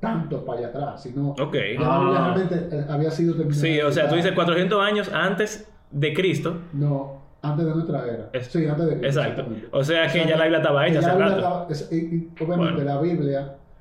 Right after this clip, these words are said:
Speaker 1: hablamos de, del Antiguo
Speaker 3: Ujú.
Speaker 1: Testamento, era lo que se conocía como la Biblia en ese momento, por eso lo que
Speaker 3: Sí.
Speaker 1: fue Éxodo
Speaker 2: Ok,
Speaker 1: veinte diecisiete.
Speaker 2: vamos a poner una fecha tentativa. Aquí ninguno somos, yo diría, teólogos, ni críticos
Speaker 3: Ni
Speaker 2: textuales, ni
Speaker 3: historiadores.
Speaker 2: historiadores, pero la Biblia,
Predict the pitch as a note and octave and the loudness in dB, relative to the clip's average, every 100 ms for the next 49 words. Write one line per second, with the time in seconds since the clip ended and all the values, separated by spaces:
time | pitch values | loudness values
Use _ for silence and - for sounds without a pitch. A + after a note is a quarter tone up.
0 | - B2+ C3+ C#3+ D#3+ D3+ D3 D3 C#3 C3 | -8 -4 -2 0 0 2 0 0 0 0
1 | C3 C3 C3 C3+ B2+ A2 A#2 B2+ C3 B2+ | -2 -2 -2 -4 -4 -6 -6 -6 -6 -6
2 | B2 B2 B2 A#2+ A#2 A2+ A2+ A#2 D#3+ C#3 | -10 -10 -10 -8 -8 -8 -10 -8 -6 -6
3 | B2 B2 B2 B2 C#3+ C#3 B2+ C3+ B2 A#2+ | -8 -6 -6 -4 0 0 0 -4 -4 -4
4 | A2+ B2 A#2 A#2+ A2+ B2 - C3 A#2+ B2 | -4 -8 -10 -8 -4 -2 -2 -2 -2 -2
5 | C3+ D#3 G3+ G#3+ G#3 G3+ G3+ G3 G3 F#3+ | 0 0 0 2 2 2 2 2 2 2
6 | F#3 E3 C#3+ B2 A#2 C#3+ C#3+ D3 E3 B2+ | 2 2 2 0 -2 0 0 2 0 0
7 | A#2+ C3 - C#3 D3+ E3 E3+ D3+ D#3+ D#3 | -2 -4 -6 -4 -2 0 0 0 -2 0
8 | D3 C3+ B2+ C#3 C#3+ C#3 C3 B2 A2+ G#2 | 0 0 0 0 2 2 0 0 -2 -6
9 | - - B2 C#3 D3 C#3 C3 B2+ B2 C3+ | -10 -4 0 2 2 2 0 0 -2 -2
10 | C3+ A#2+ - C3 C#3+ C#3 C3 C3+ C3 B2+ | -2 -2 -2 0 2 2 0 0 0 0
11 | D3 D3+ C#3 - C#3+ C#3+ D3 E3+ F#3+ C#3+ | 0 0 0 0 0 2 2 2 2 0
12 | C#3 C#3+ | -2 -4